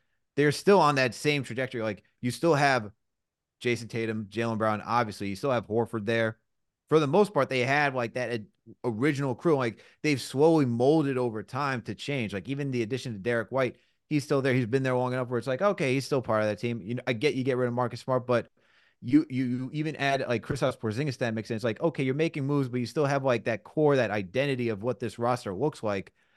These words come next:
I look at the Suns team, and it's just outside of Devin Booker, a lot of it's just a hodgepodge of guys who you have to try to supplement around K D and Bradley Beal. And it's not really this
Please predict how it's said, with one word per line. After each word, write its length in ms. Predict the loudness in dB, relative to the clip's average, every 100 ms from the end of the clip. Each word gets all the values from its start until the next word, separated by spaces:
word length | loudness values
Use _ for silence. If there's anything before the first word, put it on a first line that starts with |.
| _ _
I 120 | 2
look 200 | 4 2
at 40 | 0
the 120 | -6
Suns 340 | -2 0 0
team, 240 | -2 -6 -2
and 160 | -2
it's 140 | -4 0
just 380 | 2 2 -2 -20 _ _ _ _ _ _ -6
outside 380 | -2 0 2 2
of 80 | 4
Devin 240 | 2 2
Booker, 360 | 2 0 2 0
a 80 | 2
lot 140 | 0
of 80 | 0
it's 100 | -4
just 140 | -8
a 60 | -8
hodgepodge 640 | -2 -2 0 0 2 0 -8 _ _ _ -6
of 140 | -2
guys 360 | 2 4 4 2
who 420 | -2 0 -2 -6 _ _
you 240 | -6 -2 -2
have 320 | 0 0 0
to 100 | -4
try 260 | -2 -2 0
to 80 |
supplement 440 | -2 -6 -4 -6 -4
around 280 | -4 -4 -6
K 200 | -4 -2
D 300 | -2 -2 -6 _ _ -6
and 120 | -2
Bradley 280 | 0 0 0
Beal. 160 | 0
And 80 | 0
it's 80 | -2
not 180 | -4 0
really 380 | 0 2 0
this 400 | 0 -2 -2 -8